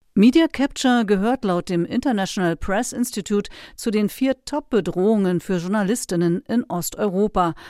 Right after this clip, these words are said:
also auch in Polen. Weitere sind Cyberattacken, das Ausspähen etwa über die Spionagesoftware Pegasus und sogenannte slaps. Das Akronym steht für strategische Klagen durch den Staat oder Unternehmen,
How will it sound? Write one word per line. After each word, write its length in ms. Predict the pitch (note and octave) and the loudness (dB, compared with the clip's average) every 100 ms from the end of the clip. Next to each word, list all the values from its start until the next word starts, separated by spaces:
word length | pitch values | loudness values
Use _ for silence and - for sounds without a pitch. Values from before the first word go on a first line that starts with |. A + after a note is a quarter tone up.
| - | -12
also 340 | - F3+ E3+ - | -4 -2 -2 -2
auch 240 | E3+ D#3+ | -2 -2
in 180 | - A3 | -4 -4
Polen. 460 | B3 B3 - - - _ _ E3+ | 0 0 0 -4 -12 _ _ -2
Weitere 460 | F#3 C#4 A#3+ A3 | 0 0 2 0
sind 240 | F3+ F3 D#3+ | 2 0 -2
Cyberattacken, 880 | - D#3 A#3 B3+ - - G#3+ A#3 G3 - - - | -2 -2 0 0 -2 -2 0 0 -2 -8 -20 -6
das 180 | F3 | -4
Ausspähen 680 | - F#3 C4 - - G#3 G#3 | -2 0 0 -2 -2 0 0
etwa 400 | G#3 G#3+ - G3+ | 0 -4 -2 -2
über 360 | F3+ F#3+ F#3+ F3 | -2 -2 0 0
die 180 | F3 E3+ | 0 -4
Spionagesoftware 1200 | - F3+ F3 E3 F#3+ A3+ G#3 - F#3+ - F#3 E3 | -2 0 2 2 0 -2 -2 -4 -6 -6 -6 -6
Pegasus 680 | - B3 B3 G#3+ F#3+ G3+ - - - - | -2 0 2 2 2 0 -4 -14 -16 -8
und 320 | G#3 C#4+ D#4 - | 2 2 2 -4
sogenannte 640 | E3 F3 E3+ E3+ E3 B3 | -2 2 2 2 0 -4
slaps. 640 | - - D3+ - - - _ _ - - | -6 -6 -8 -8 -8 -8 _ _ -20 -10
Das 340 | - E3+ - - | -4 -2 -4 -4
Akronym 640 | D3+ - F3 E3+ A#3+ D#4+ | -4 2 2 4 6 4
steht 340 | - A3+ A#3+ | 2 -2 -4
für 220 | - A#3 G#3+ | -2 0 0
strategische 680 | - F3+ A#3 C#4+ D4+ G3+ - | -2 -4 -2 0 0 -2 -4
Klagen 520 | F3 E3+ A3 A#3+ G#3 | -4 -2 0 0 0
durch 200 | F#3 - | -2 -2
den 160 | F3 | -4
Staat 440 | - F3+ G#3 B3+ - | -4 -4 -2 -2 -4
oder 380 | G3 G3 F#3+ - | -4 -2 -2 -4
Unternehmen, 600 | F#3+ G#3+ G3 F#3+ E3+ | -2 2 2 4 2